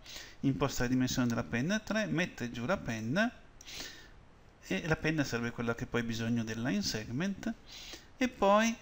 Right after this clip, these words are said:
devo, ehm, posso fare ad esempio di muovere, muovere, ok,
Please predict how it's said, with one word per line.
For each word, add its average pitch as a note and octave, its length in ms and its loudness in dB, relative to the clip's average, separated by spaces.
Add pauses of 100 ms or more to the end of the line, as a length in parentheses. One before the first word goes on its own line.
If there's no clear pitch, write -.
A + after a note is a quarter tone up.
devo, D3+ 1120 2
ehm, C#3 360 0
posso E3 300 0
fare C3 260 0
ad D3+ 60 -4
esempio B2+ 540 0
di D3 140 -4
muovere, C3 680 2 (100)
muovere, D3 680 4 (1900)
ok, C#3 360 -8